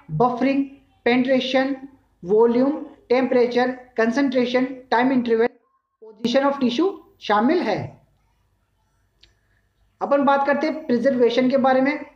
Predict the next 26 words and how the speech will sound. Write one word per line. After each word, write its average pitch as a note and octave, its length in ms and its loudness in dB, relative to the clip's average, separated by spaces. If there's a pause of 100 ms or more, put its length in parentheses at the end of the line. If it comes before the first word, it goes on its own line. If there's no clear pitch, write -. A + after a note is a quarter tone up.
तो A#3+ 80 0
duplicate B3+ 560 0
label B3 320 2
के B3 160 0
साथ - 680 -4
एक D4 180 0
साथ B3 360 0
specimen A#3 600 0 (340)
गॉज G#3+ 360 2
या B3+ 140 4 (680)
muslin C4 600 2
में B3 420 0
लपेटा G3+ 400 0
जाता B3+ 320 2
है C#4 360 -4
और A3+ 100 2
label A3+ 460 2
lignin A3+ 640 0 (160)
धागे G#3+ 280 2
के B3 160 0
टुकड़े A#3 320 2
के A#3+ 160 0
साथ A#3+ 300 0
जोड़ा F3 260 0
जाता A3+ 300 0
है। C#4 140 -6